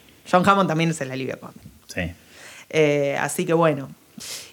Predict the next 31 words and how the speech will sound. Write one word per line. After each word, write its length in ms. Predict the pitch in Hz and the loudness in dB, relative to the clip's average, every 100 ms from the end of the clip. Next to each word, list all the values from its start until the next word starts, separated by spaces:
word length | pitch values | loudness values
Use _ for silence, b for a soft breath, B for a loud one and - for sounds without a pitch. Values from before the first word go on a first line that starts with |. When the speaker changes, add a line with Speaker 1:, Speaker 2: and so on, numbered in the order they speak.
| _ 170 | _ 4
Speaker 1:
Y 180 | 165 | 8
es, 160 | 190 185 | 8 6
y 180 | 190 208 | 2 4
después, 320 | 247 254 277 | 6 6 4
bueno, 160 | 220 165 | 4 0
está 160 | 165 | -2
este 140 | 185 202 | -2 -2
personaje 400 | 185 202 202 226 | 0 2 4 2
de 80 | 226 | 6
Regis, 340 | 311 302 262 | 4 4 0
que 80 | 180 | 2
en 80 | 160 | 2
la 420 | 156 151 151 151 | 2 2 0 0
peli 200 | 170 170 | 0 2
no 100 | 190 | 4
aparece, 840 | 208 269 349 370 370 349 349 339 320 | 6 6 4 2 4 6 6 4 4
y 160 | 220 208 | 6 6
después 260 | 208 226 | 6 2
tenemos 400 | 226 214 180 165 | 4 4 4 2
al 120 | 170 170 | 2 2
personaje 440 | 175 196 214 240 | 4 4 6 6
de 140 | 220 240 | 8 8
Arnold, 540 | 269 254 262 277 - | 6 6 6 6 4
que 680 | - 175 170 165 165 165 - | 2 4 6 6 6 4 2
es 160 | 180 180 | 2 2
el 80 | 175 | 0
personaje 480 | 175 185 180 185 | -2 0 0 0
que 80 | 180 | 2
hace 580 | 180 - 175 165 160 156 | 2 2 2 4 2 0
Samuel 320 | - 180 180 | 0 0 2
Jackson. 640 | - 277 - - 214 220 | 4 4 4 6 6 4